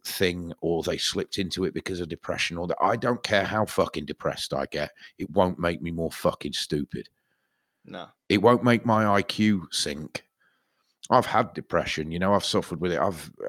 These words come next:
Speaker 1: I've seen counsellors and, and bullshit. It didn't for a second make me question reality. That's just fucking, uh, it's a, it's a retarded thing to say about a retarded situation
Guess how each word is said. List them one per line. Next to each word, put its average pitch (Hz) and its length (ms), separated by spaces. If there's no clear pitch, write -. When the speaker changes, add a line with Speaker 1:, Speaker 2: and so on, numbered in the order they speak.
Speaker 1:
I've 87 120
seen 82 300
counsellors 80 760
and, 80 260
and 80 240
bullshit. - 440
It - 260
didn't 113 300
for 110 320
a 85 60
second - 760
make 87 240
me 85 120
question 85 640
reality. 85 760
That's 123 180
just - 260
fucking, 101 640
uh, 101 140
it's 92 160
a, 104 140
it's - 220
a 113 40
retarded 107 600
thing 92 280
to - 100
say 78 400
about 85 260
a 73 40
retarded 98 500
situation 85 720